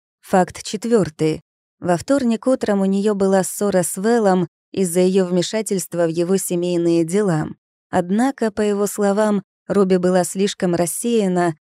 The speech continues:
и даже ругалась в полсилы. Что-то терзало ее, что-то большее, чем мертвый удав. Факт пятый. Во вторник, незадолго до убийства,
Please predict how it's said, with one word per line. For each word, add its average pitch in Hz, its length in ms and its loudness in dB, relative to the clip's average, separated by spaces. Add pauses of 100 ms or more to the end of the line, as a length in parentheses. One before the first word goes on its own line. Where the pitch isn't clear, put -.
(120)
и 180 160 -2
даже 185 480 0
ругалась 185 720 2
в - 140 -20
полсилы. 196 800 -2 (460)
Что-то 185 400 -2
терзало 185 500 0
ее, 170 500 0 (220)
что-то 220 480 -2
большее, 180 840 0
чем 175 340 -2
мертвый 175 500 0
удав. 180 500 -2 (680)
Факт - 460 -4
пятый. 160 540 0 (520)
Во 170 160 2
вторник, 190 680 0
незадолго 180 600 2
до 165 160 2
убийства, 170 640 -2